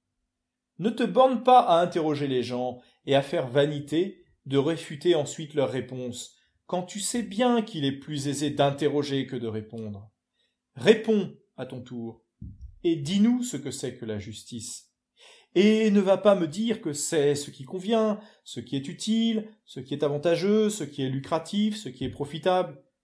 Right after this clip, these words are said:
Fais une réponse nette et précise, parce que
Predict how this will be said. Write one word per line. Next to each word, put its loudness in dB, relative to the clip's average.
Fais 0
une -2
réponse -4
nette 0
et 0
précise, -2
parce 4
que 0